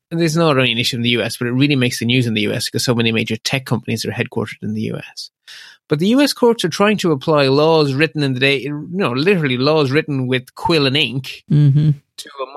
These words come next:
Speaker 1: modern world of smartphones that are effectively external bits of our brain and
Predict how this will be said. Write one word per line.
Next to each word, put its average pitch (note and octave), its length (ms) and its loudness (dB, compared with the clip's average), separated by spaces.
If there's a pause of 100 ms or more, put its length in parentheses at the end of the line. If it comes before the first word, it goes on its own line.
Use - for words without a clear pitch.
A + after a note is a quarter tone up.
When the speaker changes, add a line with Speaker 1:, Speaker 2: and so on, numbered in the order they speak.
Speaker 1:
modern C#3 360 0
world C#3 340 4
of B2+ 60 -2
smartphones C3 720 2
that B2 100 2
are A#2+ 100 2
effectively B2 460 -2
external B2 420 -2
bits B2 200 -6
of A#2+ 100 -2
our A#2+ 100 -2
brain C3 680 0 (680)
and B2 400 -4